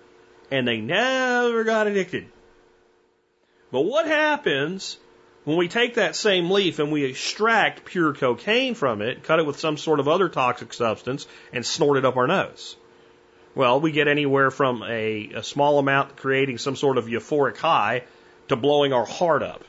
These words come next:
But you end up with people with thousand dollar a day habits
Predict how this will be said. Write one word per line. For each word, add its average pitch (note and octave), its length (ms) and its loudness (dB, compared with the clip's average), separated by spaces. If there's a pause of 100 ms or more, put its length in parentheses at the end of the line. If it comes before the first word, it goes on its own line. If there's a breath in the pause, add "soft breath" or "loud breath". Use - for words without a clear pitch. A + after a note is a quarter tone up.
(840)
But D#3 240 0
you D#3 160 2
end D#3 180 2
up F3 220 2
with D#3 180 -4
people B2 520 -2
with C#3 220 0
thousand C#3+ 420 -2
dollar C3 360 0
a A2+ 60 -4
day A2+ 200 -4
habits B2 640 -2